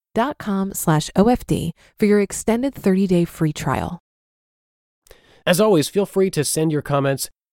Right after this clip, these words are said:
Speaker 2: our way at O L D podcast dot com. You might have a comment about, uh, the topic for today or maybe the author.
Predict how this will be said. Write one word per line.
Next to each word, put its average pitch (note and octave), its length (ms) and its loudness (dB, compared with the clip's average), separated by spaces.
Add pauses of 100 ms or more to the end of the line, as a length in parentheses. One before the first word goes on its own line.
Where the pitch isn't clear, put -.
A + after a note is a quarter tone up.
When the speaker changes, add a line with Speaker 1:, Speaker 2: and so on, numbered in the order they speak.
(120)
Speaker 2:
our B2+ 200 2
way A#2 280 0
at - 160 -12
O A#2+ 100 0
L A2+ 140 -2
D A2 180 -4
podcast G2+ 600 -6
dot E2 200 -8
com. B2 300 -2
You F2+ 80 -4
might F2+ 140 -6
have F#2 120 -6
a E2 60 -10
comment F#2+ 340 -6 (320)
about, F2 400 -8
uh, E2+ 140 -6
the D#2+ 100 -18
topic E3+ 460 -2 (420)
for C#3+ 140 -4
today C3+ 480 -2
or F#2+ 100 -2
maybe F#2 220 -4
the - 120 -14
author. A#2 440 -4